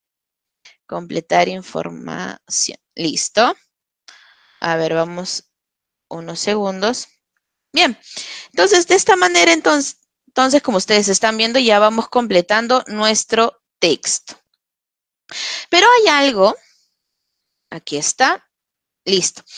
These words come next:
Hay algo que, eh, justamente ustedes también se han percatado.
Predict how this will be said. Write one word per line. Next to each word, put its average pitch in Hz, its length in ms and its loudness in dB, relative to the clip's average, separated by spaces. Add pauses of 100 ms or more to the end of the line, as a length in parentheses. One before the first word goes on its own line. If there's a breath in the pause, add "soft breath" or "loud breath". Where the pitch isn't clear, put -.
(400 loud breath)
Hay 349 240 4
algo 311 520 2
que, 240 460 -2 (320)
eh, 185 540 -2
justamente 254 720 -2
ustedes 220 420 2
también 190 380 -4
se 214 120 -6
han 202 120 -6
percatado. 233 840 2